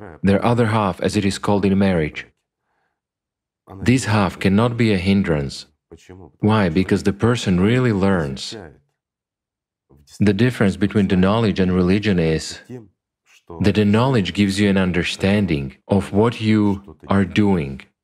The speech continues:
and the ultimate goal of your path. That's the point. If you have a goal, you will come to God.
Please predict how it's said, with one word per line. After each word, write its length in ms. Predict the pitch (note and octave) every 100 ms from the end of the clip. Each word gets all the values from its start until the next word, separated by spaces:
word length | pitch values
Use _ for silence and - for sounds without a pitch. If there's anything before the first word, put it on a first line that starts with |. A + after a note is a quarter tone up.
| - F#2
and 160 | A2 G2+
the 120 | G#2
ultimate 500 | A2 A#2 A#2+ A#2+ G2+
goal 460 | E2 F#2 D#2+ C#2+ - _ _ _ -
of 160 | F#2 F#2
your 180 | F#2+
path. 460 | G2 F#2+ D#2+ D2 - _ _ _ _ _ _ - E2+
That's 320 | F2 G2+ A2+
the 120 | G2+ F#2
point. 420 | - D2 C2+ - _ F2
If 160 | F#2 E2+
you 160 | C3+
have 160 | D#3 C#3
a 60 | G#2+
goal, 460 | G2+ F#2 D2 - _
you 140 | F2+
will 140 | F2+ E2+
come 280 | - F#2+ F#2+
to 80 | G2+
God. 420 | F2+ D#2+ C#2+